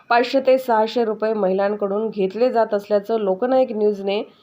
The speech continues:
केलेल्या स्टिंग ऑपरेशनमध्ये समोर आलंय. राज्याचा अर्थसंकल्प मांडताना अजित पवार यांनी मुख्यमंत्री लाडकी बहीण योजनेसाठी, योजनेची मोठी घोषणा केली.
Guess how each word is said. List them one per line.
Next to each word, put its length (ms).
केलेल्या 380
स्टिंग 340
ऑपरेशनमध्ये 760
समोर 380
आलंय. 240
राज्याचा 600
अर्थसंकल्प 720
मांडताना 680
अजित 220
पवार 320
यांनी 200
मुख्यमंत्री 680
लाडकी 300
बहीण 360
योजनेसाठी, 920
योजनेची 600
मोठी 340
घोषणा 440
केली. 260